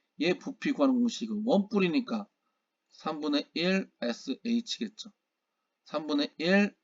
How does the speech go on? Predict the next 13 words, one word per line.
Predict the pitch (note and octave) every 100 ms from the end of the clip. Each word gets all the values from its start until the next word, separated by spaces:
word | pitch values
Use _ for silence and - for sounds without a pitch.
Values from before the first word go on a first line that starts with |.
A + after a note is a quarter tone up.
| -
S는 | A3+ - B2+ D#3 G3+ G3+ _ _ _ _ _ -
구, | - A#2 A2+ A2
구, | D#3+ F#3+ G3 _ _ _ _
팔십일 | - D3 C3+ D3 A2+ A#2 A2+ G#2 _
파이 | - A#2+ B2 B2+
곱하기 | - G3+ - A2+ A2 E3 F#3+ - _ _ _ -
X가 | A#2+ - - A#2+ G#2+ - D3+
얼마? | A2+ A#2 D#3+ G3 - _ _ _
사백팔십육 | - A#2+ A#2 A#2 G#2+ - A#2+ G#2+ - G3 G3 _ _ _ - A2+ C3 _ _ _
파이란 | C#3+ D3+ - B3
것과 | G#3 - F3 F3+ _ _ _ _
같습니다. | - - A2+ G2+ G2+ _ _ _ _ _ _ _ _ -
약분 | E3+ - F3 A3+ G#3